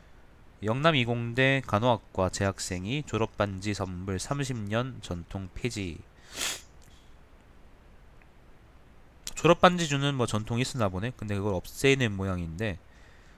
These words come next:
없애가지고 좀 아쉽다 뭐 그런 얘기가 있나 봅니다. 다른 대학엔 없습니다, 여러분. 영남 이공대 쪽에만 있는 것 같아요. 그 저기, 그러니까 저게 대학의 일반적인 그게 아니라고, 혹시나 오해할까봐.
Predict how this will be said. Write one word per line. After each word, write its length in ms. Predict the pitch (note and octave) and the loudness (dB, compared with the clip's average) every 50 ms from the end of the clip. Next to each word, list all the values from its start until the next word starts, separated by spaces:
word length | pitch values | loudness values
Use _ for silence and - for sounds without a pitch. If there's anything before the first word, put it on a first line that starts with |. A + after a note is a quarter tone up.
| - - | -6 -4
없애가지고 760 | G2+ - - - B2+ B2 A2 A2 A2 A#2 A#2+ A#2+ A2+ G2+ - | -2 2 4 6 6 6 6 4 2 0 2 2 2 0 -2
좀 220 | - G2 F#2 F2+ - | -4 -4 -6 -4 -2
아쉽다 420 | G2+ A#2+ - - - - - F#2+ | -2 -2 -2 -4 -2 0 2 2
뭐 120 | F2 F2 E2+ | 2 0 -2
그런 520 | - - F#2+ F#2+ F#2 F#2 F2 F2 E2 - - - | -4 -2 -2 0 -2 -2 -4 -6 -10 -10 -8 -6
얘기가 220 | G2 F#2+ F2+ F2+ | -4 -2 -2 -2
있나 140 | G2 A2 G2+ | -2 -4 -6
봅니다. 320 | E2+ D2+ D2 D#2 D#2 D#2+ - - - - - - - - - - - - - - - - - - - - - - - - - - - - - - - - - - - - - - - - - - - - - - - - - - - - - - - - - - - - - - | -8 -8 -8 -8 -8 -10 -10 -12 -18 -20 -20 -20 -20 -20 -20 -20 -20 -20 -20 -20 -16 -12 -10 -10 -10 -10 -14 -18 -20 -20 -20 -20 -20 -20 -20 -20 -20 -18 -18 -18 -18 -20 -20 -20 -20 -20 -20 -20 -20 -20 -20 -20 -20 -20 -20 -20 -20 -20 -20 -20 -20 -20 -20 -20 -20 -8 -4 0
다른 240 | - A2+ A2+ A#2+ C3+ | 2 4 4 6 8
대학엔 220 | D#3 E3+ E3 A#2+ | 8 8 8 6
없습니다, 380 | F#2 - - - C#3+ B2+ G#2 F#2+ | 4 2 0 -2 0 0 2 2
여러분. 360 | F2 E2+ E2 E2+ E2+ G#2+ C#3+ - - | 0 0 -2 -4 -4 -6 -6 -6 -6
영남 240 | F#2+ G2 A2+ A2+ | -4 -2 0 0
이공대 360 | G#2 F#2 F2+ F#2 F#2 F2 G2 F#2 | 0 0 0 -2 -2 -2 -2 -2
쪽에만 360 | - - B2+ B2+ A#2 G#2 F2+ | -4 -4 -4 -2 0 0 0
있는 240 | E2+ E2 D#2+ E2+ D#2+ | -2 -2 -4 -6 -4
것 60 | E2 | -4
같아요. 420 | D#2+ D#2 - - F2 - E2+ D3+ - - - - - - - - - - - | -6 -6 -6 -8 -8 -6 -6 -8 -10 -12 -16 -20 -20 -20 -20 -20 -20 -20 -14
그 340 | - - D#2 D2+ D2 C#2 B1 - - - - - - - - - - - - - - - - - - | -10 -8 -8 -8 -8 -10 -12 -16 -20 -20 -20 -20 -20 -20 -20 -20 -20 -20 -20 -20 -20 -20 -20 -10 -6
저기, 160 | - G2+ F#2 | -4 -4 -2
그러니까 120 | - G#2+ G2+ | 0 0 0
저게 320 | - - F#2+ A2 G#2 G2 - - - | 0 0 2 2 2 2 0 -2 0
대학의 320 | - A#2+ B2 B2+ A2+ A2 | 4 6 6 6 6 4
일반적인 640 | A2 A#2 C3+ C#3 C#3 A#2+ A#2 G#2 F#2+ F2 E2+ D#2 - | 2 2 2 2 2 2 0 0 0 0 -4 -6 -6
그게 180 | - F#2+ G2 | -4 -2 0
아니라고, 440 | F#2+ F2 E2+ E2+ G2 G2 - - - - - - - - - - | 0 0 0 0 -2 -2 -4 -6 -12 -14 -14 -18 -18 -20 -16 -14
혹시나 340 | - - - - A#2+ G#2 F2+ D#2+ | -12 -10 -4 0 0 2 2 0
오해할까봐. 520 | - F#2 F#2+ F2+ E2 - - - - F#2+ | 0 0 0 0 -2 -4 -6 -6 -6 -6